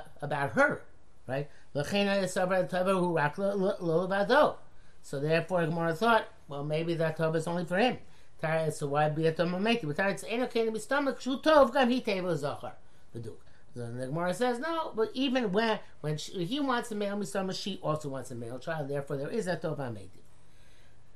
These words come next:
Gimel. Meis Aviv Mevarach Dayan Emes. If a person's father dies, he makes Dayan Emes,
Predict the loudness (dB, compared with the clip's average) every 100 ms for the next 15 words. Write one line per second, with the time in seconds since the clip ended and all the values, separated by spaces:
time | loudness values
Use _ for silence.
0 | -14 -14 -12 2 8 8 6 -8 -20 -12
1 | 0 2 4 6 6 6 4 4 4 4
2 | 6 4 4 2 0 -4 -2 -2 -2 -4
3 | -6 -2 2 2 2 0 2 2 0 -2
4 | -2 -2 -2 -2 0 0 -2 -4